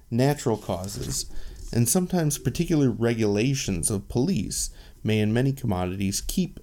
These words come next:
up the market price for a long time together, a good deal above the natural price. Again, Smith is showing us the interconnectedness of the way markets work, fluctuate,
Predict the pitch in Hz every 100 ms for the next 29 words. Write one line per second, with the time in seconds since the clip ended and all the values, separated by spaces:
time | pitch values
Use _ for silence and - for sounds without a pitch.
0 | - - 113 - - 107 104 92 98 -
1 | - 92 58 - - - 117 120 117 120
2 | 104 101 101 - 131 127 - - - -
3 | - - 107 - 135 120 120 117 101 98
4 | 90 90 - 87 - - - - - -
5 | - - - - - - - - - -
6 | - - - - - - - - - -
7 | - - 135 131 107 - - - - -
8 | - - - 180 196 156 - 165 147 139
9 | 113 110 107 - - - - - - -
10 | 117 - 156 165 143 135 113 101 - 101
11 | 90 98 - - - - 104 101 107 110
12 | 110 107 - 104 107 107 104 - 98 95
13 | - - - - - - - - - -
14 | - - 139 135 - 101 98 95 -